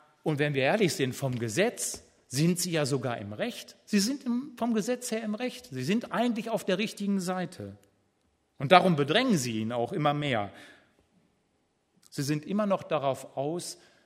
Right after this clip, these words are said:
wer wirft den ersten Stein. Und Jesus, Jesus gibt ihnen die Antwort.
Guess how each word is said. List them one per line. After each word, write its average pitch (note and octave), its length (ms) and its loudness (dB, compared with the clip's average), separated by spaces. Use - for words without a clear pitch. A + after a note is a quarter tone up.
wer C#3+ 400 -2
wirft D3 500 -4
den D3 140 -6
ersten B2+ 480 -6
Stein. G#2 600 -6
Und A#2 220 -8
Jesus, D#3 480 -2
Jesus C#3 420 -4
gibt D#3+ 240 -6
ihnen D3 240 -4
die D3 140 -6
Antwort. G#2+ 760 -6